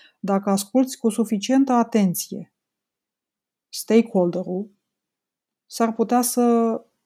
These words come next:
ai idei de afaceri, să descoperi lucruri pe care poți să le faci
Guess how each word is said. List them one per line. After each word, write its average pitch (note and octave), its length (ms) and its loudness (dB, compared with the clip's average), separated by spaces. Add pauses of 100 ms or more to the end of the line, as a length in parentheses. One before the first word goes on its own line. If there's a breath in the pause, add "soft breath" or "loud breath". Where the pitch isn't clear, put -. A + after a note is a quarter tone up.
ai B3+ 540 0 (400)
idei A3 340 2
de C4 80 2
afaceri, C4 680 -2 (460)
să - 180 -6
descoperi G3 580 -2
lucruri A#3 360 0
pe G#3 100 -4
care G3 240 -2
poți A3+ 240 -4
să G3+ 100 -2
le F#3 100 0
faci - 600 -6